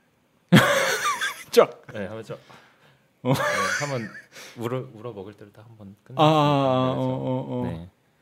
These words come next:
Speaker 1: 어, 뭐 인스타 디엠이 왔어?
Speaker 2: 네, 보통 디엠으로
Speaker 1: 그렇더라고,
Speaker 2: 네,
Speaker 1: 보니까.
Speaker 2: 대부분 오고
Speaker 1: 어.
Speaker 2: 하트 시그널 제작진분들은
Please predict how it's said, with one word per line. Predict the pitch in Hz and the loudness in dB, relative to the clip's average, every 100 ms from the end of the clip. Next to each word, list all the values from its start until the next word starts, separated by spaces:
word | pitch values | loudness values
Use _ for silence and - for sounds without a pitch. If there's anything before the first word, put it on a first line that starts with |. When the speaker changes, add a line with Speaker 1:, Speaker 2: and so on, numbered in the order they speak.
| _ _ | _ _
Speaker 1:
어, | 107 101 95 92 90 87 87 82 _ - 127 | -6 -6 -4 -6 -8 -12 -14 -20 _ -8 -2
뭐 | 143 | 0
인스타 | 139 190 196 196 | 4 2 4 0
디엠이 | 156 120 113 107 | 0 -2 -2 -4
왔어? | 82 - 160 190 _ _ _ _ _ _ _ _ _ | -8 -10 -10 -10 _ _ _ _ _ _ _ _ _
Speaker 2:
네, | 98 85 | -10 -8
보통 | 113 - 147 | -8 -6 -8
디엠으로 | 127 101 101 104 101 95 90 | -4 -2 0 -2 -4 -8 -4
Speaker 1:
그렇더라고, | 143 147 - 143 113 98 92 | 0 0 2 0 0 -4 -6
Speaker 2:
네, | 87 | -6
Speaker 1:
보니까. | 95 | -6
Speaker 2:
대부분 | 92 87 82 90 | -6 -6 -6 -8
오고 | 78 131 113 80 | -10 -10 -10 -10
Speaker 1:
어. | - 78 73 _ - | -14 -14 -16 _ -14
Speaker 2:
하트 | 127 131 - - | -14 -14 -16 -14
시그널 | 143 - 131 110 | -14 -12 -12 -12
제작진분들은 | - 101 101 _ 104 101 98 95 92 87 85 85 80 78 | -14 -16 -16 _ -14 -14 -14 -12 -12 -12 -12 -10 -12 -16